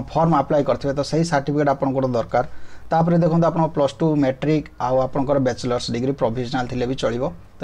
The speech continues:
ଏତିକି ସାର୍ଟିଫିକେଟ୍ ମଷ୍ଟ ଇମ୍ପୋର୍ଟାଣ୍ଟ ଦରକାର, ନହେଲେ ଆପଣ ରିଜେକ୍ଟ ହେଇଯିବେ। ତ ଇଏ ତ ଥିଲା ଡକ୍ୟୁମେଣ୍ଟ ଭେରିଫିକେସନ୍ ଉପରେ ଡିସ୍କସନ୍। ଆଉ ଯଦି ଆପଣ ଲାଷ୍ଟ ଟାଇମ୍ ପାଇଁ ଆପଣ, ଆ, ଗୋଟେ ଭଲ ଏଫର୍ଟ ଦେଇକି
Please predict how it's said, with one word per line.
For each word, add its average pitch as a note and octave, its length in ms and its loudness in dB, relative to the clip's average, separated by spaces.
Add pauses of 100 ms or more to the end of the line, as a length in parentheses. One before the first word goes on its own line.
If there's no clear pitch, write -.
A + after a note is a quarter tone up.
(120)
ଏତିକି G3 340 -2
ସାର୍ଟିଫିକେଟ୍ F3 480 2
ମଷ୍ଟ E3+ 220 2
ଇମ୍ପୋର୍ଟାଣ୍ଟ D3+ 380 0
ଦରକାର, C#3+ 260 2
ନହେଲେ C#3 240 2
ଆପଣ C#3 180 0 (120)
ରିଜେକ୍ଟ A#2+ 260 0
ହେଇଯିବେ। A2 280 -4 (1080)
ତ - 40 2 (440)
ଇଏ F3+ 100 4
ତ F3+ 120 2
ଥିଲା F#3+ 160 2
ଡକ୍ୟୁମେଣ୍ଟ E3+ 420 4
ଭେରିଫିକେସନ୍ D#3 420 2
ଉପରେ D#3+ 200 2
ଡିସ୍କସନ୍। C#3+ 480 0 (2500)
ଆଉ D#3+ 60 2
ଯଦି F#3 220 4
ଆପଣ F#3+ 240 2 (280)
ଲାଷ୍ଟ D#3 380 0
ଟାଇମ୍ D#3 200 2
ପାଇଁ A#2 200 -6 (480)
ଆପଣ, D3 200 -2 (360)
ଆ, C#3 100 0 (220)
ଗୋଟେ C#3 220 2
ଭଲ C#3 260 0 (160)
ଏଫର୍ଟ F#3+ 300 0
ଦେଇକି F3+ 280 2